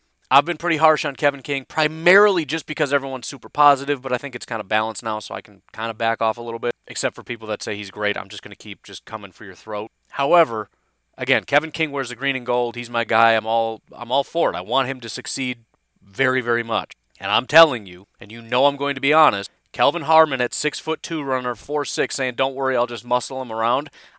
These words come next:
I've got the biggest grin on my <laughs> face because that's not gonna work. I've never seen it work. When does that work?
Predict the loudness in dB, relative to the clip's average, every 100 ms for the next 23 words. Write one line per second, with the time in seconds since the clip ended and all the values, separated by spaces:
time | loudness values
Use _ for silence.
0 | _ 2 4 4 0 -2 -2 0 0 0
1 | 0 0 0 -2 2 4 4 2 -4 -10
2 | _ _ 2 2 0 -18 _ _ -14 -2
3 | 4 4 6 6 6 2 2 2 2 -4
4 | _ _ _ _ 2 2 4 8 8 6
5 | 2 0 0 -2 -10 -14 -14 -4 0 6
6 | 8 8 8 2